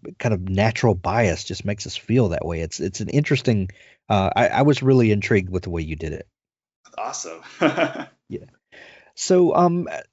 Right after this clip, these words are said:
Speaker 1: so after Hairpin Bridge, um, w-, what are you working on next? What's, what's next from you? Uh, what, what, what are you writing on now?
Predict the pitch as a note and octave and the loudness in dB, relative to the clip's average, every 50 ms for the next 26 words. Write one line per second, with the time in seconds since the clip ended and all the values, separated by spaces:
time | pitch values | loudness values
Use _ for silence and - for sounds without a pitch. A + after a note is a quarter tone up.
0 | _ _ - - - F#3 - - - F3+ F#3 - - G3+ C#3+ D3 F3 E3+ - - | _ _ -14 -4 -2 0 0 0 -2 -4 -2 0 0 0 2 2 2 2 2 2
1 | - F3+ E3 D3+ C3 A#2+ C#3+ D3 D#3+ D#3+ D#3+ D3+ C#3 - - - - - C#3 C#3+ | 0 2 2 2 0 0 0 0 2 2 2 2 0 -2 -4 -2 0 0 2 2
2 | C#3+ C#3 C3+ C#3 C3+ - - C#3+ C#3 - - - - - C3 B2+ D3 E3 E3+ E3 | 2 2 0 0 -2 -6 -8 -8 -8 -8 -8 -10 -10 -8 -2 0 2 2 2 2
3 | D#3 D3 B2+ D3+ D#3 - - C#3 C#3 C3 B2 A2 B2 C#3 A#2 - - - - B2 | 0 2 2 2 2 2 2 2 4 4 4 2 2 2 2 0 -4 -6 -4 -4
4 | C3 - - - - - - A2+ B2+ A#2+ A#2+ - - G#2+ A2 - B2 - - - | -4 -4 -4 -10 -14 -12 -10 -8 -8 -8 -8 -8 -6 -4 -4 -4 -6 -10 -12 -10
5 | - G2+ F2+ E2+ E2 E2 E2 E2+ F2 F2 E2+ E2+ E2+ F2+ A2 - - G#2+ A2 A2 | -8 -6 -6 -4 -6 -6 -4 -4 -2 -2 -2 -2 -2 -2 -4 -4 -4 -4 -4 -4
6 | G2 - - G#2+ G#2+ A2+ A2 G#2+ G#2+ G#2+ F#2 F#2+ G2+ G2+ G2+ F#2+ F#2 F#2 F#2+ F#2+ | -4 -6 -10 -6 -2 0 0 0 0 0 2 4 4 4 4 2 2 0 0 -2
7 | F2+ F2 E2+ F2 F2+ F2+ D2+ C#2 - | -2 -2 -2 -2 -2 -4 -4 -6 -8